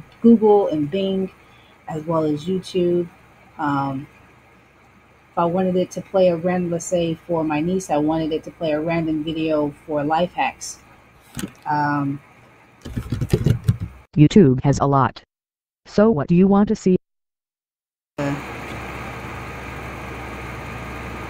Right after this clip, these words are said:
Speaker 1: I think, I think this is what I did. <laughs> I forgot.
Speaker 2: One coming up.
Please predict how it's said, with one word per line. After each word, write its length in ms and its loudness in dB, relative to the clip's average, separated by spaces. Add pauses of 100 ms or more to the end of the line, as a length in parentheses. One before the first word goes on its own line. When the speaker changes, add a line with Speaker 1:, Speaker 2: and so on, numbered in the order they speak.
(1300)
Speaker 1:
I 180 -6
think, 180 -6
I 180 -8
think 240 -4
this 100 -10
is 180 -10
what 140 -2
I 40 -2 (120)
did. 160 0 (200)
<laughs> 520 6
I 60 -2 (100)
forgot. 300 -2 (2000)
Speaker 2:
One 300 4
coming 260 2
up. 160 -2